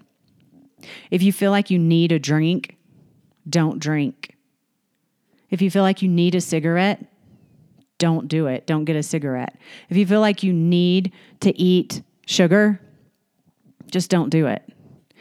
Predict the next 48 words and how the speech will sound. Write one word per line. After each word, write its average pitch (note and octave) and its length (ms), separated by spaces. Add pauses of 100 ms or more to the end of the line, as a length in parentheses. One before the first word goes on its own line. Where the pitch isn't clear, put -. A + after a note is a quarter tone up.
(160)
If F#3 100
you G3+ 100
feel G#3 120
like G3+ 180
you G3+ 60
need F3+ 260
to F#3 80
go E3+ 200
back D#3+ 360
and E3+ 80
check F3+ 240
the D#3+ 80
locks, D3+ 560 (520)
just A3 180
don't C4 180
do C4 160
it. C3 260 (600)
Leave G#3 180
the G#3 80
doors. F#3+ 480
It - 100
doesn't G3+ 240
matter. G3 460
What G3 140
if G#3+ 100
they A3 140
are? G#3+ 240
What E3 120
if F3+ 80
they F#3+ 140
aren't? F3+ 260
Big D#3+ 140
deal. D#3+ 360 (840)
Okay? D#3+ 420 (600)
So G3+ 300 (100)
that's G3 280
one, G#3+ 320
one G#3 220
strategy. E3 520
I F#3+ 60
told F3+ 260
you E3 100
it D3+ 60
wasn't D3+ 280
an - 60
easy D3+ 200
one, C3 180
right? C3+ 320